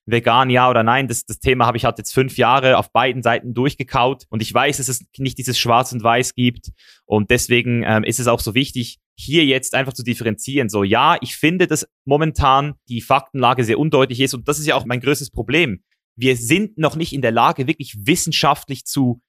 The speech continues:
denken über dieses Thema, weil sich die Faktenlage, jetzt ist jetzt vorgestern wieder die Heisenberg-Studie rausgekommen, es hat sich schon wieder so viel relativiert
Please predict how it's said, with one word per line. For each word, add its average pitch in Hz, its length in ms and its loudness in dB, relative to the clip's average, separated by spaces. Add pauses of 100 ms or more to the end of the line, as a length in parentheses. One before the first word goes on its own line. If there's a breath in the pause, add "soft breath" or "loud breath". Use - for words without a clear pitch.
denken 147 360 -2
über 107 160 -2
dieses 110 240 -6
Thema, 123 340 0
weil 151 260 0
sich 147 200 -10
die 131 240 -6 (200)
Faktenlage, 135 840 2
jetzt 131 120 -2
ist - 140 -6
jetzt - 140 -12
vorgestern 147 520 2
wieder 135 200 2
die 117 120 0
Heisenberg-Studie 127 760 0
rausgekommen, 120 540 0
es 117 40 -10
hat 135 120 -2
sich - 100 -4
schon 151 140 0
wieder 139 120 4
so 135 200 4
viel 165 340 0
relativiert 143 760 0